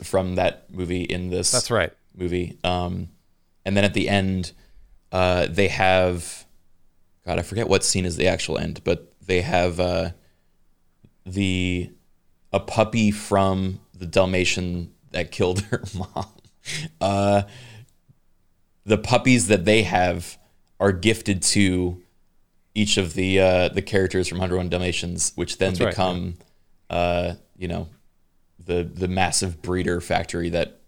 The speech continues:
Speaker 1: <laughs> spits out a hundred fucking Dalmatians. So,
Speaker 2: Well,
Speaker 1: but then that, like,
Speaker 2: well,
Speaker 1: brings up the question of, like, so she's trying to kill the
Speaker 2: Yeah, why is she mad at
Speaker 1: grandchildren of these dogs.
Speaker 2: Why is she
Speaker 1: And
Speaker 2: mad at them?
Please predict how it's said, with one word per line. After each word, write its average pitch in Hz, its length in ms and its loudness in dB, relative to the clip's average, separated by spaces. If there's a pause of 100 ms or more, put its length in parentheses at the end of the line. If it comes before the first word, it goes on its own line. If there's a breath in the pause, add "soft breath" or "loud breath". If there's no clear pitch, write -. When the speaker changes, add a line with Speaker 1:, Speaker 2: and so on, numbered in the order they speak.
Speaker 1:
<laughs> - 160 -20
spits - 400 -4
out 110 120 6
a 104 100 4
hundred 98 360 -4
fucking 95 260 -6
Dalmatians. 82 560 -6 (540 loud breath)
So, 110 380 6
Speaker 2:
Well, - 200 -6 (480)
Speaker 1:
but 113 120 -2
then 151 200 4
that, 156 140 8
like, 139 120 6
Speaker 2:
well, 120 100 -6 (100)
Speaker 1:
brings 135 220 4
up 127 80 4
the 117 60 -2
question 123 340 2
of, 104 80 -2
like, 101 260 2
so - 140 0
she's 110 200 0
trying 131 260 2
to 123 60 2
kill 120 680 4 (540)
the 147 100 4
Speaker 2:
Yeah, 156 60 8
why 147 140 8
is 156 60 4
she 175 140 6
mad 170 200 6
at 156 40 8
Speaker 1:
grandchildren 120 120 4
of 104 220 4
these 110 220 2
dogs. 107 640 4 (160 soft breath)
Speaker 2:
Why 156 140 4
is 156 60 0
she 170 120 -2
Speaker 1:
And 156 80 6
Speaker 2:
mad 170 100 4
at 190 80 -2
them? 214 240 0